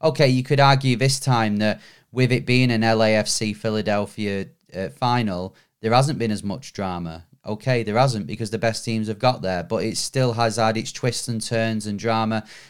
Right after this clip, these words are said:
And I just think that by, you know, by adding more teams, it's just, it's, you know, I, I do accept that sometimes I feel the playoffs can be over quite quickly.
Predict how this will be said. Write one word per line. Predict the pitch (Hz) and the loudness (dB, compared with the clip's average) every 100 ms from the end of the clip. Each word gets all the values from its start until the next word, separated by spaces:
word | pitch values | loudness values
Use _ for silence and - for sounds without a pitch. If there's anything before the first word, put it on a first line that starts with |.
| - | -8
And | 120 | 0
I | 123 | 0
just | 131 135 | 0 -4
think | 127 120 - | -2 -2 -2
that | 117 113 - | 0 0 -2
by, | - 117 117 113 107 _ _ _ | -2 2 2 0 -2 _ _ _
you | 127 | -4
know, | 123 120 | 0 0
by | 127 127 | 2 4
adding | 135 131 127 | 4 4 4
more | 127 120 | 4 2
teams, | - 139 131 131 127 - | 0 2 4 4 0 -2
it's | 123 - | -6 -6
just, | - 135 - | -4 -4 -4
it's, | - 127 - - _ _ _ _ _ _ - | -6 -6 -6 -12 _ _ _ _ _ _ -8
you | 156 | -2
know, | 151 - | 0 4
I, | 180 180 - | 2 2 2
I | 175 | 2
do | 170 214 | 6 4
accept | 180 - 151 117 - | 4 4 6 4 2
that | 117 | -4
sometimes | - 151 139 131 127 113 | 0 0 0 2 0 0
I | 110 | -2
feel | 123 113 | -2 0
the | 104 107 | 0 -2
playoffs | 107 123 113 107 - | -2 0 2 0 -2
can | - 117 | -4 -2
be | 110 107 | 0 2
over | 107 101 101 | 2 0 -6
quite | 110 98 - | -4 -4 -4
quickly. | 98 - - 80 | -10 -10 -12 -12